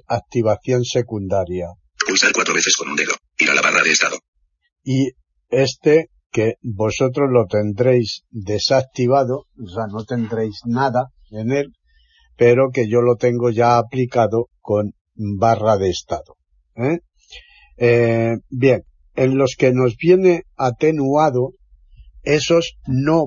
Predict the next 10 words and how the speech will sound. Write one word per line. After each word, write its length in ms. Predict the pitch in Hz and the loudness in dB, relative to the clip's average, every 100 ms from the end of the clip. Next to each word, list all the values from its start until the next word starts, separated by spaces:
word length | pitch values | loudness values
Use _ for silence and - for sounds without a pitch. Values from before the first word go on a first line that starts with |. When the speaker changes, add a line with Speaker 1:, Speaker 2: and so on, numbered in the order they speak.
| 131 | -2
Speaker 1:
podemos 520 | 113 104 123 143 139 | -2 2 2 0 -4
modificarlo. 1040 | 139 113 107 101 - 98 87 113 82 73 - _ _ - - - | -4 -2 -2 -4 -6 -6 0 0 0 -8 -16 _ _ -20 -10 -2
Speaker 2:
Pulsar 260 | - - | 0 0
tre-, 140 | - - - | 0 -2 -2
pulsar 280 | - 95 - | -4 0 0
dos 140 | - 92 | 0 0
veces 220 | - - | 0 -2
con 140 | - | -4
un 60 | 69 | -6
dedo. 180 | - | -6